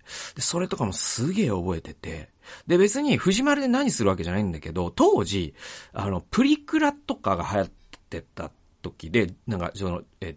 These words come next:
と、小ギャルとかさ、女子高生のルーズソックスとかそういう時代でさ。で、なんか、ふ-、藤丸の、その、なんか子供が、えー、遊ぶゲーセンみたいなのあるじゃないですか、デパートにある。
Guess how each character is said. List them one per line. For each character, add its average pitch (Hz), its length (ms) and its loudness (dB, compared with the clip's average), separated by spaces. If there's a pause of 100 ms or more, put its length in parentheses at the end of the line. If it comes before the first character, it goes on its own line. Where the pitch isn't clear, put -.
と、 80 280 -12
小 - 180 -4
ギ 160 100 2
ャ 170 100 2
ル 165 140 -2
と - 160 -8
か 156 140 -14
さ、 - 160 -18
女 107 120 -8
子 - 200 -6
高 160 180 -2
生 107 180 -6
の 82 120 -8
ル 98 240 -2
ー - 20 2
ズ 139 160 -4
ソ 170 120 -4
ッ - 120 -12
ク - 80 -18
ス - 60 -14
と - 80 -18
か - 80 -12
そ 147 160 -2
う 147 60 4
い - 20 2
う - 20 2
時 143 100 -4
代 131 280 2 (100)
で 110 100 -6
さ。 - 220 -10 (500)
で、 175 360 -2 (360)
な 160 100 -6
ん - 20 -4
か、 - 80 -8 (360)
ふ-、 - 40 -14
藤 208 240 -6
丸 247 320 0
の、 233 400 0 (200)
そ 143 140 -6
の、 123 160 -2
な 147 60 -4
ん 127 40 -4
か - 200 -6
子 - 140 0
供 220 540 0 (1300)
が、 180 300 4 (220)
え 117 320 0
ー、 131 160 0
遊 151 60 2
ぶ 135 60 0
ゲ 147 160 4
ー 147 40 2
セ 147 120 0
ン 143 40 0
み 135 60 -4
た 101 60 -2
い 95 40 0
な 92 40 0
の 87 40 -4
あ - 20 -4
る 82 60 -6
じ 85 60 -8
ゃ - 40 -6
な 82 40 -14
い - 20 -20
で 82 60 -14
す 78 40 -12
か、 82 60 -14
デ 98 120 -4
パ 92 140 -8
ー 78 80 -10
ト 80 120 -12
に 76 80 -14
あ 71 100 -16
る。 - 140 -18